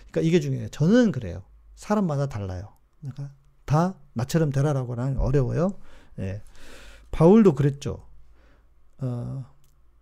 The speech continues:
그렇게 본인이 주님을 사랑하면서도 뭐라고 했습니까? "너희는 나를 본받는 자가 되라." 그랬지, "너희는 내가 되라."라고 하지 않았어요. 예. 우리는 예수님이 될 수 없습니다. 그걸 아셔야 돼요. 예수님을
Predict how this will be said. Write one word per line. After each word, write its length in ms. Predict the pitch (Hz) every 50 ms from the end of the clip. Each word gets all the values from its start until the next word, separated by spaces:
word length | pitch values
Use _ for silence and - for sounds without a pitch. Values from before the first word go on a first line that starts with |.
| _ _ - -
그렇게 320 | - 180 214 214 - 196
본인이 480 | - - 170 165 175 175 170 170 170 151
주님을 340 | - 165 160 165 160 156 147
사랑하면서도 680 | 143 175 175 175 170 156 139 131 127 117 127 127 127
뭐라고 280 | 127 139 160 175 160 143
했습니까? 460 | 135 135 - 135 123 120 - 131 123
"너희는 320 | 120 139 147 151 160 151
나를 400 | 135 120 120 123 156 190 220 226 - - - - - _ _ -
본받는 680 | - - 135 139 135 156 170 214 240 262 262 233 220 185
자가 280 | - 139 135 147 143
되라." 300 | 139 131 127 127 127 113
그랬지, 560 | 107 117 104 101 _ - - 160 180 208 214 175
"너희는 460 | 139 123 123 127 135 139 175 208 190 - - - - - - -
내가 420 | 139 131 117 156 214 247 214 - 196
되라."라고 640 | - 156 151 - - - 147 139 135 139 - 139
하지 160 | 127 - 120
않았어요. 400 | 98 98 95 - - - - - - _ - - _ - - _ _ -
예. 140 | 123 110 - - _ _ _ _ _ _ _ _ _ _ _ _ _ _ _ _ -
우리는 460 | - 156 156 160 160 185 214 226 180 160
예수님이 460 | 170 165 - 185 180 165 160 165 135
될 160 | - 131 131
수 140 | - - 135
없습니다. 560 | 113 - - - 202 160 120 - - - _ _ _ _ _ _ _ _ _ _ _ _ _ _ _ _ _ _ _ _ -
그걸 200 | - 151 147 113
아셔야 300 | 104 110 - - 107 98
돼요. 140 | - - - -
예수님을 540 | - 170 - - 175 170 170 190 220 233 226